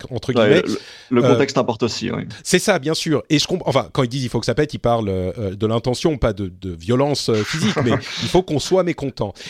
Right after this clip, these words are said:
Speaker 1: Et je comprends cette idée aussi, mais pour moi, il est tellement important que, euh, la, la, la discussion se fasse dans l'apaisement, parce que la démocratie en a besoin. Et on va avoir,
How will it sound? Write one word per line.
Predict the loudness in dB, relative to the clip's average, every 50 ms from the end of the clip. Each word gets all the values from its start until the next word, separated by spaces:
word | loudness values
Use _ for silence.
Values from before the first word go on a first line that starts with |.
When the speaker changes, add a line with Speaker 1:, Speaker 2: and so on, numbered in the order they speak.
| -4 0
Speaker 1:
Et | 0
je | 2 2 0
comprends | -4 -4 -4 -2 0 0 0 0
cette | 0 -2 -4 -4 -4
idée | -4 -2 -2 -2
aussi, | -2 -2 -4 -4 -4 -2
mais | 0 0 0 -2 -4 -8 -20 -20 _ -2
pour | 0 0 0 0
moi, | 0 -2 -2 -2 -4 -6 -12 _ _ _ _ -6
il | -2 0 0
est | 0 0 0
tellement | -2 -2 0 0 0 0 0 0
important | 0 0 0 -2 0 0 -2 -2 -2 -2 -6 _ _ _ _ _
que, | -2 0 2 2 2 0 -2 -8 -20 _ _ -2
euh, | 2 2 4 4 2 0 -2 -4 -6 -6 -6 -6 -8 -8 -10 -8 -6
la, | -2 0 0 2 2 0 0 -2 -4 -4
la, | -2 -2 0 0 -2 -4 -6 -8 _ _ _
la | -6 -2 -2 0 0
discussion | -2 -4 -6 -6 -6 -8 -4 -2 -2 -2 -2
se | -2 -2 -4 -2
fasse | 0 0 0 0
dans | -2 -2 -2
l'apaisement, | -2 -2 -2 -2 -2 -2 -4 -4 -2
parce | -2 -4 -2 -2
que | -2
la | -2 0
démocratie | 0 0 0 0 -2 -2 -2 -2 -2 0 -2
en | 0 0
a | 0 0
besoin. | 0 0 0 0 -2 -4 -4 -6 -6 -10 -12 -6
Et | -2 -2
on | 0 0
va | 0 0 2 2
avoir, | 0 0 0 2 2 4 4 2 0 -2